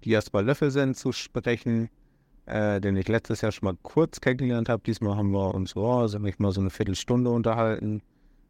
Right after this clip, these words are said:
Ähm, ja, er ist auch Leverkusen-Fan, so wie ich hier in Deutschland. Ja, total netter Typ, ähm, total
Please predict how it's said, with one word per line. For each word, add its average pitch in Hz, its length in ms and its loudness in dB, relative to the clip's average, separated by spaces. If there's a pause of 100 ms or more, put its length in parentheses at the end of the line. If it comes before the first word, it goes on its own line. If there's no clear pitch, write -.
(140)
Ähm, 98 600 2 (420)
ja, 82 320 4
er - 140 2
ist 92 80 0
auch 90 180 0
Leverkusen-Fan, 101 680 0
so 90 120 -2
wie 90 60 0
ich - 200 -2
hier 110 320 0
in 107 300 0
Deutschland. 101 680 -2 (640)
Ja, 80 200 -2 (220)
total - 360 -2
netter 98 380 2
Typ, 95 520 -2
ähm, 90 260 0
total 92 500 0